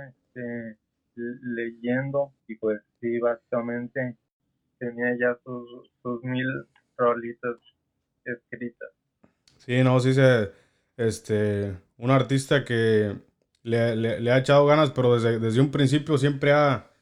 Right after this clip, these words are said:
Speaker 2: siempre ha tenido las ganas, pues, de, de entregarle al público producto de calidad, música de calidad. Quizá mucha gente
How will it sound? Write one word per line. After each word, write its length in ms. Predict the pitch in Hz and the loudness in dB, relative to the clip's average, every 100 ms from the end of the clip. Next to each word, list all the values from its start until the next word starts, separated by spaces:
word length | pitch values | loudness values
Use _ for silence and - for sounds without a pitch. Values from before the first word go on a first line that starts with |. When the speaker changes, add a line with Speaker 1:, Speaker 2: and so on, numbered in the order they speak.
| _ _ _ | _ _ _
Speaker 2:
siempre 320 | - 135 147 | 0 2 4
ha 80 | 139 | 4
tenido 840 | 143 151 151 135 127 113 104 95 _ _ _ _ _ _ _ _ _ | 2 4 4 4 4 2 -2 -8 _ _ _ _ _ _ _ _ _
las 280 | 120 123 113 | 2 2 4
ganas, 300 | 127 160 143 | 6 6 4
pues, 220 | - 156 | 4 6
de, 180 | 160 143 | 8 6
de 80 | 123 | 6
entregarle 460 | 113 117 123 151 | 2 2 4 4
al 100 | 147 | 4
público 460 | 139 156 151 151 135 | 4 2 4 0 -2
producto 420 | 120 117 143 160 | 0 0 0 4
de 100 | 143 | 4
calidad, 460 | 135 113 107 123 147 | 4 2 2 2 2
música 400 | 151 151 139 139 | 0 -2 2 2
de 120 | 120 | 4
calidad. 640 | 110 107 107 127 151 139 - _ _ _ _ _ | 2 2 4 4 4 0 -14 _ _ _ _ _
Quizá 280 | - 131 170 | 0 6 8
mucha 300 | 202 190 202 | 6 6 4
gente 600 | - 190 220 208 202 190 | 6 4 6 6 6 2